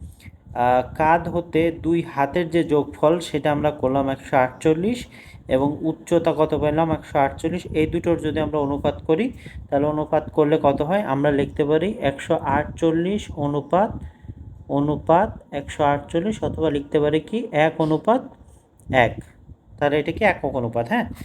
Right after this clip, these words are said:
এবার আমরা দেখি এখানে কি বলছে, যে এখানে তুমি যে অনুপাতটি পেলে সেটি কোন ধরনের অনুপাত বলো তো? তাহলে আমরা এটা কোন ধরনের অনুপাত পেলাম বলো তো? এখানে আমরা পেলাম কি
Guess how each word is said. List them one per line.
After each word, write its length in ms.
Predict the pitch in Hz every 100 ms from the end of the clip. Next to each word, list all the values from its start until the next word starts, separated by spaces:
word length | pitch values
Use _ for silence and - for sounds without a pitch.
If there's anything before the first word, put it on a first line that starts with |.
| - - -
এবার 260 | - 175 214
আমরা 260 | 170 131 117
দেখি 320 | 117 - 160
এখানে 340 | 156 151 202 - - -
কি 100 | 135
বলছে, 440 | 139 180 180 240 - - - - - - 131
যে 560 | 120 135 139 139 - - - - -
এখানে 460 | 160 220 190 143 143
তুমি 260 | 156 165 180
যে 100 | 196
অনুপাতটি 540 | 185 180 180 175 196
পেলে 400 | - 185 165 139
সেটি 260 | 139 156 170
কোন 300 | 170 170 170
ধরনের 380 | 170 175 180 175
অনুপাত 340 | 151 156 147 131
বলো 200 | 131 135
তো? 160 | 196
তাহলে 320 | 214 165 156 160
আমরা 200 | 147 143
এটা 160 | 160
কোন 280 | 160 175 165
ধরনের 340 | 160 160 170
অনুপাত 380 | 170 156 143 131 -
পেলাম 280 | 127 120 120
বলো 200 | 127 135
তো? 220 | 202 247 - - - - -
এখানে 340 | 143 180 185
আমরা 240 | 151 143
পেলাম 340 | 143 151 147 147
কি 180 | 220